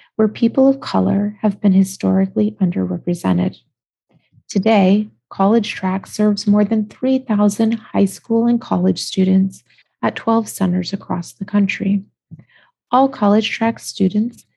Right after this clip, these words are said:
have an advisor that supports them in college, and one hundred percent receive at least one scholarship from the organization. College Track scholars have a national graduation rate two times that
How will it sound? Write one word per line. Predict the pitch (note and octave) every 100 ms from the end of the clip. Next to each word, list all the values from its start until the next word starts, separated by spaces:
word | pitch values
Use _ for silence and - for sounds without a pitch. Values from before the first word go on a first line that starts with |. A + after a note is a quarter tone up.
| _
have | - F#3+
an | A3
advisor | B3 - F3+ F3+ G3+ G#3
that | G#3+
supports | - A#3 - G#3+ -
them | - A3+ -
in | C4 C#4
college, | - G3+ G3+ A3 A3+ - - - _
and | B3 B3
one | B3+ C#4+
hundred | C#4 C4 C4 B3+
percent | C4 A#3+ G3+ F#3+ G3
receive | A3+ G#3+ A3 A3
at | A3+ G#3+
least | A3+ G#3+ G#3+
one | A3+ A3+
scholarship | G#3+ - G#3+ G3+ F#3+ - F#3+ -
from | G3
the | G3
organization. | F#3+ F#3+ F#3+ G3+ G3 G#3+ G3 E3+ F3 - _ _ _ _ _ _ _ _
College | - B3 B3+ B3+
Track | - A3+ A3
scholars | - G#3+ A3 A3 G#3+
have | A3
a | G#3
national | G3 G3 G#3 - B3+
graduation | A3+ G#3+ G#3+ G3+ F#3+ F#3+ G#3+
rate | G#3+ A3+ C4+ _ _ _ -
two | - D4
times | D4+ - A3 G#3+ G#3
that | - F3+ G3